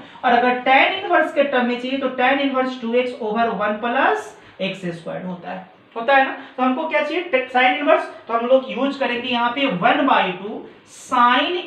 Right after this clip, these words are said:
inverse टू into वन बाई टू, टू एक्स, टू एक्स it, uh, divided by one minus, यहाँ पे one plus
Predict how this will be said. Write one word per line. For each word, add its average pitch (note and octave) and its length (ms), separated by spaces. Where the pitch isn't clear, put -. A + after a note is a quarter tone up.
inverse B3 560
टू F4+ 420
into C4+ 480
वन A3+ 220
बाई G3 220
टू, F3 240
टू D#4 340
एक्स, A3 380
टू D4+ 180
एक्स - 460
it, C4+ 300
uh, A3+ 320
divided C#4 360
by C#4 160
one D#4+ 220
minus, A3 540
यहाँ A#3 260
पे C#4 140
one C4 240
plus A#3 400